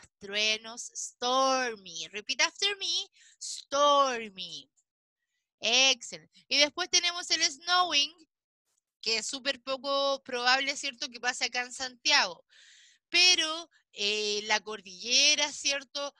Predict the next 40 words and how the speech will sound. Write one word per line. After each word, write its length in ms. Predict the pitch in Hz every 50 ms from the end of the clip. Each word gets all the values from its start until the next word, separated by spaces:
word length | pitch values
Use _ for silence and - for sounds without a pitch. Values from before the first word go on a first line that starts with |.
| _ _
Para 220 | - 220 214 202
el 80 | 196 196
Cajón 340 | - 196 190 _ 208 196 196
del 160 | 190 175 175
Maipo, 460 | 185 202 226 247 269 277 269 269 277
para 200 | 240 233 214 214
esos 200 | 220 208 - 233
lados 240 | 220 233 226 233 247
de 100 | 240 247
la 120 | 247 247 240
cordillera, 560 | 247 254 240 _ 262 233 220 294 294 294 311 311 320 254 254 240
snowing. 1080 | - - 233 226 233 240 277 294 302 302 294 277 262 233 220 196 180 165 156 147 _ _
Está 440 | _ - - - _ - 202 208 220
nevando, 800 | 220 220 214 208 233 262 294 302 294 277 262 240 196 185 170 165
¿cierto? 340 | 156 - 185 190 - _ 214
Cuando 220 | 190 190 185 180
hace 200 | 185 190 - -
mucho 300 | 196 202 220 _ - 254
frío. 340 | 247 _ 277 262 285 294 311 302 - - - _
¿Alguien 340 | - 254 269 285 302 277
vio 140 | 254 226 220
la 120 | 220 220 214
cordillera 640 | 226 240 247 240 262 254 233 233 254 269 277 294 285
después 300 | 285 302 - - 320 285
de 100 | 320 320
que 140 | 320 311 320
llovió? 420 | 302 320 320 269 294 311 339 370 427 508 - _ _ _ _ _ _ _ _
¿Vieron 400 | 185 202 247 247 262 277 285 285
lo 120 | 294 294 254
blanca 460 | 254 277 277 294 311 330 - 349 339
que 100 | - 339
estaba? 400 | - - _ - 330 339 359 392 453 480 571 - _ _ _ _ _ _ _ _ _ _ _ _ _ _ _ _ _ _
La 120 | 233 240
cordillera 420 | 226 233 240 240 254 247 277 285 330
estaba 360 | 320 - 277 269 262 247 226
muy, 420 | 214 214 220 233 285 330 359 381 370
muy 240 | 359 359 370 381
blanca, 680 | 339 285 339 349 359 403 427 403 _ - 233 196 185 175
¿ya? 360 | 175 190 196 214 240 285 - _
Porque 580 | 247 277 285 233 - _ - 294 294 294 262